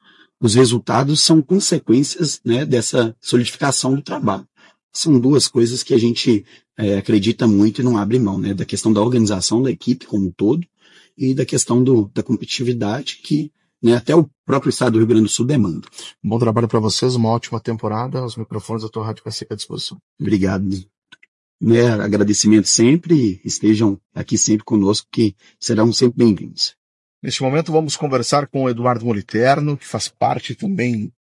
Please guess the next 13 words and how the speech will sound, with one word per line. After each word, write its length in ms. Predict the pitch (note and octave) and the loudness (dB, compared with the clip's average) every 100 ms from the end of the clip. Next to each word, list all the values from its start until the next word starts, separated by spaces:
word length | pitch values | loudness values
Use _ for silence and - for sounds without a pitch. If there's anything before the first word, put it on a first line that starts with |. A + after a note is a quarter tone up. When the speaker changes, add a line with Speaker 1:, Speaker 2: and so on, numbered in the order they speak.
| - | -10
Speaker 2:
do 460 | F3+ B2+ A#2 A2 - | -6 -4 -4 -8 -6
Ibira 340 | A#2+ A#2 D#3+ | -4 2 2
Futsal, 720 | C3+ B2 - A#2 B2+ D3+ - - _ _ _ _ _ | 2 -4 -4 -2 -2 -4 -8 -10 _ _ _ _ _
permanece 600 | C3+ C3 A2+ C3 D#3 - | 0 0 0 0 -2 -4
pra 120 | B3 | -8
temporada 460 | B2 A#2+ A#2+ B2 A2+ | -8 -4 -2 0 -2
de 80 | |
dois 180 | A2 A2+ | -2 -2
mil 120 | A2 | 0
e 20 | A2 | -2
vinte 160 | G#2+ | -4
e 40 | - | -4
seis, 600 | A#2+ D3 D#3+ - - | 0 0 0 -4 -10